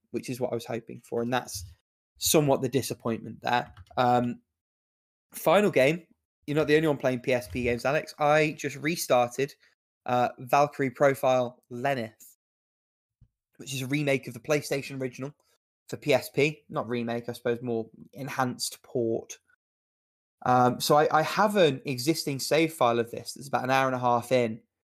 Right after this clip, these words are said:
but I remember I saved it and, and put it down, didn't come back to it right at the start of the first dungeon where you properly get control. So what I'm doing at the moment is watching a YouTube Let's Play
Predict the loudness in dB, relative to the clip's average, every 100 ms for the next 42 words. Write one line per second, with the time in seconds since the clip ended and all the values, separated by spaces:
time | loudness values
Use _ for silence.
0 | _ _ _ 2 4 4 6 4 4 2
1 | 2 2 2 0 -4 -4 -10 -12 -6 -4
2 | 0 0 0 -2 -6 -4 0 0 -4 -12
3 | -4 4 4 2 -8 0 2 2 -2 -2
4 | 2 2 2 -2 -2 -6 -10 _ _ _
5 | _ 0 0 -2 -10 0 0 2 -4 0
6 | 0 -2 -10 -2 0 0 -2 _ _ _
7 | _ _ _ 2 4 6 4 6 4 4
8 | 2 4 2 2 -4 0 0 0 -4 -4
9 | -4 -6 -4 0 2 0 -4 -4 -2 -2